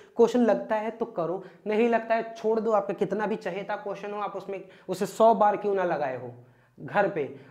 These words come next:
और लेकिन फिर भी exam में तीस पैंतीस second में अगर वो question आपसे नहीं लगता है तो exactly आप question छोड़ दो।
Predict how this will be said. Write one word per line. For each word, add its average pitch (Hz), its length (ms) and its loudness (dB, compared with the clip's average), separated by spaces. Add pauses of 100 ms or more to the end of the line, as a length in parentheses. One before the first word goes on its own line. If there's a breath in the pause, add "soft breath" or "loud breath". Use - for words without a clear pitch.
और 196 120 6
लेकिन 190 360 4
फिर 208 220 0
भी 220 100 2
exam 190 260 0
में 214 160 -6
तीस 214 180 -6
पैंतीस 202 280 -10
second 190 220 -8
में 208 80 -8
अगर 190 180 -6
वो 190 120 -8
question 185 260 -8
आपसे 190 220 -8
नहीं 175 220 -2
लगता 202 280 0
है 233 180 0 (240 loud breath)
तो 220 60 2 (120)
exactly 170 640 -4
आप - 460 -8
question 226 320 -4 (340)
छोड़ 233 280 2
दो। 202 260 2